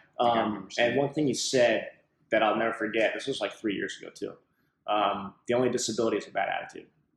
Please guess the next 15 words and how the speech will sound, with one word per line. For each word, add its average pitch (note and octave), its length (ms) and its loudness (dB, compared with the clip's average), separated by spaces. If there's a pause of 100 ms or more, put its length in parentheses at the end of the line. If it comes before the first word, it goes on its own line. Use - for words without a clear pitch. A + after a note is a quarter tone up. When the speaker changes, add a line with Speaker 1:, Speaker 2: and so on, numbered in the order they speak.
(160)
Speaker 1:
Mm-hmm. F#2+ 220 -14 (260)
Speaker 2:
And A#2+ 160 2
I, A2+ 220 4 (760)
I've G#2 340 0
never A2 380 0
been, G2+ 360 -6
like, F#2 180 0 (1080)
more, G#2 420 -6
"Hey, A2+ 340 0
that A2+ 300 2
is G#2+ 320 -4
absolutely G#2 1120 0
Speaker 1:
Mm-hmm. G2+ 200 -10 (120)
Speaker 2:
right." F#2 180 -2 (520)
Speaker 1:
Mm-hmm. G#2 200 -16